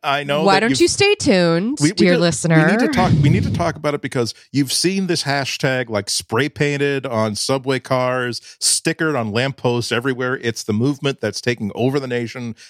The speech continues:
Speaker 1: and maybe you've wondered
Speaker 2: Mm.
Speaker 1: exactly what that ha-, darn hashtag is all about. We've got the answer to you, answer for you there.
Speaker 2: Yes, exactly. Okay, perfect. Uh,
Speaker 1: And yes, that was
Speaker 2: be right
Speaker 1: sarcasm.
Speaker 2: back.
Speaker 1: So maybe I've blown the idea of whether or not we're gonna be dunking on this campaign. I'm sorry.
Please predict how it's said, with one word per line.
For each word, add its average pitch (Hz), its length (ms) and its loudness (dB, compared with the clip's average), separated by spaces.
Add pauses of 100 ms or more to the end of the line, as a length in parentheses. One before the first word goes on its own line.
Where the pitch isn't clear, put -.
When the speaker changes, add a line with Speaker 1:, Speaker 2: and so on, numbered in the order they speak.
Speaker 1:
and 107 140 -4
maybe 135 220 0
you've 123 160 -2
wondered 117 340 0
Speaker 2:
Mm. - 40 0
Speaker 1:
exactly 113 420 -2
what 104 220 -2
that 104 160 0
ha-, 98 120 -6 (140)
darn 107 220 0
hashtag 101 380 -2
is 92 120 -6
all 90 100 -4
about. 87 240 -6
We've 92 140 -10
got 92 160 -2
the 90 100 -10
answer 80 240 -14
to - 180 -20
you, - 80 -20 (160)
answer 90 220 -10
for - 160 -14
you - 160 -12
there. - 200 -18
Speaker 2:
Yes, - 340 -14
exactly. 151 560 -12 (100)
Okay, 143 220 -8
perfect. - 680 -16 (160)
Uh, 127 300 -10
Speaker 1:
And 123 100 2
yes, 113 140 0
that 113 100 -6
was 104 180 -2
Speaker 2:
be 110 60 0
right 95 100 0
Speaker 1:
sarcasm. 90 300 -2
Speaker 2:
back. 95 60 -8
Speaker 1:
So 101 80 -2
maybe 101 180 0
I've 95 140 -4
blown 98 260 0
the 92 80 -2
idea 90 240 -2
of 87 100 -8
whether 85 220 -6
or - 20 -10
not 80 180 -12
we're 87 60 -14
gonna 78 140 -14
be 82 80 -14
dunking 82 360 -14
on 73 120 -14
this - 100 -12
campaign. - 480 -14
I'm 98 160 -6
sorry. - 360 -14